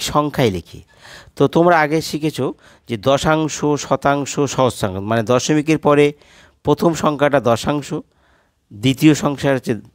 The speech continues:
শতাংশ এবং তৃতীয়টা হচ্ছে সহস্রাংশ দশমিকের পরে।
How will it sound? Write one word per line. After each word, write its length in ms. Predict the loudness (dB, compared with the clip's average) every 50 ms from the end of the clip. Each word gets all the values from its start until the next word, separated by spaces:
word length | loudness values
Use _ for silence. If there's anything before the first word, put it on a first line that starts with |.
| _ _ _ -18
শতাংশ 480 | -10 -6 -4 -2 0 0 0 0 -2 -4 -4 -4 -2
এবং 180 | -2 -2 -2 -2 -4
তৃতীয়টা 400 | -6 -8 -6 -2 -2 -2 -2 -2
হচ্ছে 220 | -2 0 0 0 0 0 _ _ _ _ _ _ _ _ _ _ -8
সহস্রাংশ 560 | -2 0 2 2 0 -2 -4 -6 -6 -8 -12 -16 -16 -6 -2
দশমিকের 500 | -2 0 2 2 2 2 4 2 2 0 0
পরে। 200 | -6 -6 -6